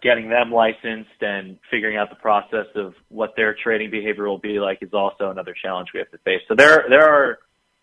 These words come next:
unique challenges that we've been facing with them, um, and they've been great with us. They're,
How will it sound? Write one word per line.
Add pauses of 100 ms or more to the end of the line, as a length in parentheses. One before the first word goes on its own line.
(140)
unique
challenges
that
we've
been
facing
with
them, (200)
um,
and
they've
been
great
with
us.
They're,